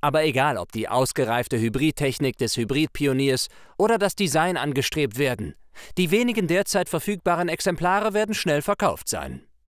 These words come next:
Das Einzige, was stört, sind die vielen dauerhaft piepsenden Helferlein. Einige können zwar nach dem Start abgestellt werden, sind beim nächsten Mal aber direkt wieder aktiv.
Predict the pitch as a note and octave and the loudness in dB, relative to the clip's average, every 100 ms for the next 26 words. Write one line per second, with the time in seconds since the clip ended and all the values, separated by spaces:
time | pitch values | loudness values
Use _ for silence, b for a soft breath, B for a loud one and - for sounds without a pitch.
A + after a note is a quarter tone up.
0 | _ _ _ _ _ _ _ _ F#3+ - | _ _ _ _ _ _ _ _ -2 0
1 | G3+ A#3 B3 A3 F3+ E3 - E3+ A2 - | 0 0 0 0 0 0 -2 0 0 -2
2 | - - _ - G3+ G#3 - A3+ A3 E3 | -14 -20 _ -2 0 2 0 2 2 4
3 | D#3+ F3 C3 B2+ - - F#3 - C#3 B2+ | 4 2 0 -4 -8 -8 -6 -4 -4 -2
4 | G#2 C#3+ D3+ B2+ A2 G2 F2+ B B B | 0 0 0 0 -2 -4 -8 B B B
5 | B - F3 E3+ D3 C#3 E3 D3+ - C#3+ | B -6 -2 0 0 2 2 2 2 2
6 | C#3 B2+ C3+ - D#3 D3+ F3+ D#3+ - D#3+ | 2 0 -2 2 2 2 0 0 0 0
7 | C3+ D#3 D3+ D3+ B B - F#3+ G3 F3 | 2 2 2 -2 B B -4 0 2 2
8 | E3 - F3+ F3+ F3 F3+ F3 D#3+ - E3 | 0 0 2 2 2 0 0 -2 -2 0
9 | E3+ B2+ - - - - | 2 0 -4 -12 -12 -16